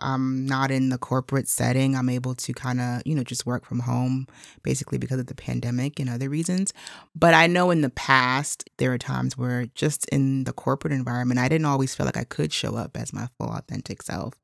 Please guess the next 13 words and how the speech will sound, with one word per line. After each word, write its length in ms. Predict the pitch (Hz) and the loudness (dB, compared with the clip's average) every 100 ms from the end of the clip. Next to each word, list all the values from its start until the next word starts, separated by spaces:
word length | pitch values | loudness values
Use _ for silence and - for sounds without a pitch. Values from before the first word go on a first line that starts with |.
| - - - _ _ | -20 -20 -20 _ _
And, 180 | 131 131 | 2 4
you 60 | 131 | 4
know, 220 | 120 120 123 - | 2 -2 -6 -10
for 200 | - 156 | 2 4
various 500 | 139 127 131 131 - | 4 4 2 0 -2
reasons, 400 | 123 123 127 131 | -4 -2 0 0
whether 260 | 131 123 127 | 0 -2 -2
it 60 | |
was 140 | 120 123 | -2 -4
related 340 | 120 120 120 | -2 -2 -4
to 360 | - 120 117 110 - _ _ _ _ | -4 -4 -2 -4 -10 _ _ _ _
just 280 | - 117 - | 2 2 2
race 800 | 139 180 180 170 170 165 165 - | 2 4 6 6 6 4 4 2